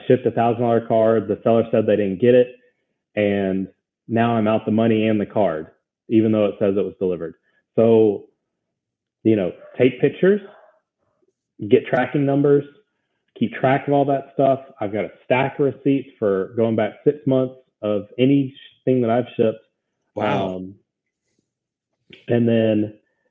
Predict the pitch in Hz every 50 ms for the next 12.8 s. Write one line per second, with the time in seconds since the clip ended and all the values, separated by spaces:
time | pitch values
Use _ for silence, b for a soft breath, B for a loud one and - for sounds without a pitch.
0 | _ _ _ _ _ _ _ _ _ _ _ _ _ _ _ _ _ _ _ _
1 | - - 147 139 143 139 - 156 139 151 151 - - 135 120 117 117 117 110 110
2 | 110 110 113 113 - _ _ _ _ _ _ _ _ _ _ _ _ _ - 117
3 | 113 117 127 110 110 120 120 127 127 - - 131 117 113 110 110 110 110 113 -
4 | _ _ _ _ - 98 104 107 - 120 127 110 117 110 104 104 101 - - 110
5 | 104 101 - _ _ - 104 95 - 107 104 101 98 98 95 95 95 - _ _
6 | _ _ _ _ _ _ _ _ - 123 135 127 120 110 110 110 107 - - -
7 | _ _ _ _ _ _ _ _ _ _ _ _ _ _ _ _ _ _ - -
8 | 120 117 123 113 117 110 110 107 - - - 113 110 110 110 117 - - 120 113
9 | 113 113 113 104 101 107 - - 113 107 - - 131 110 - 113 107 104 107 110
10 | 110 - - 98 101 101 - - 117 113 113 110 104 104 101 92 - 101 90 -
11 | - 95 - - 95 95 95 92 - b b b b _ - 104 104 107 - -
12 | 135 131 131 135 131 127 120 113 104 87 107 101 - 98 101 -